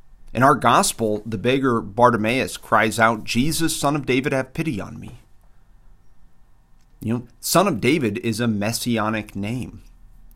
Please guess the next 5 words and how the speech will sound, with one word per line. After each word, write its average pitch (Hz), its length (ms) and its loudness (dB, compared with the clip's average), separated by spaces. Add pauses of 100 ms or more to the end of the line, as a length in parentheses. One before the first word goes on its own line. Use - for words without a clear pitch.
(720)
Bartimaeus 143 680 6
is 110 280 -4
recognizing 110 840 0
that 107 200 -4
Jesus 151 580 0